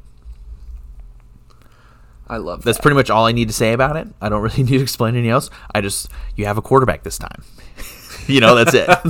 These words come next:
Speaker 2: That's the only difference that you have.
Speaker 1: Well, also Keenan Allen is back.
Speaker 2: True. Keenan Allen is back.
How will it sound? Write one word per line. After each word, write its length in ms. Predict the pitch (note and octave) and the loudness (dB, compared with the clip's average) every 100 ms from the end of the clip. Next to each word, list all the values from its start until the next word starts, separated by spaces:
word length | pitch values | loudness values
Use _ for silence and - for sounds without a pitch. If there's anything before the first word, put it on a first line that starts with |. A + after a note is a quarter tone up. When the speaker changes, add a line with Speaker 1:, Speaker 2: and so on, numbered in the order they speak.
| - | -2
Speaker 2:
That's 140 | C#3 | 2
the 80 | D3 | 4
only 160 | D#3 C#3 | 2 4
difference 460 | B2 - - - | 2 0 -8 -8
that 280 | - F#3+ - | -12 -10 -4
you 160 | A2+ G#2 | 0 0
have. 300 | F2+ C2+ - - - - - - - - - - - - - - - - - - - - - - - | -2 -6 -16 -20 -20 -20 -20 -20 -20 -20 -20 -20 -20 -20 -20 -20 -20 -20 -20 -20 -20 -20 -20 -20 -10
Speaker 1:
Well, 120 | G3+ | -6
also 340 | - G3 B3 | -2 0 0
Keenan 340 | A3+ F3+ C#3 A2 | -2 -2 -2 -4
Allen 280 | G#2 G2+ G2+ | -8 -10 -14
is 100 | - | -16
back. 320 | - - - | -16 -16 -6
Speaker 2:
True. 300 | C3 F2 - _ - - | -2 -2 -4 _ -20 -12
Keenan 200 | A2 G2+ | -8 -6
Allen 220 | F2+ D#2+ | -6 -8
is 80 | F#2 | -12
back. 340 | - - - | -14 -18 -20